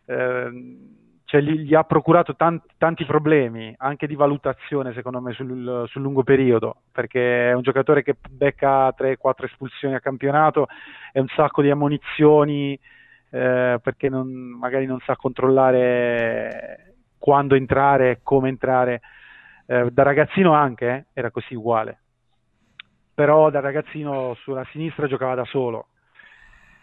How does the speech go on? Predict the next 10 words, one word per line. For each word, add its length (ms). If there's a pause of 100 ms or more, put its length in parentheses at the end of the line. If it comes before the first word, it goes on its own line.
(240)
Eh, 100
a 500
me 100
è 40
un 60
giocatore 300
che 60
piace 220
tantissimo, 920
è 100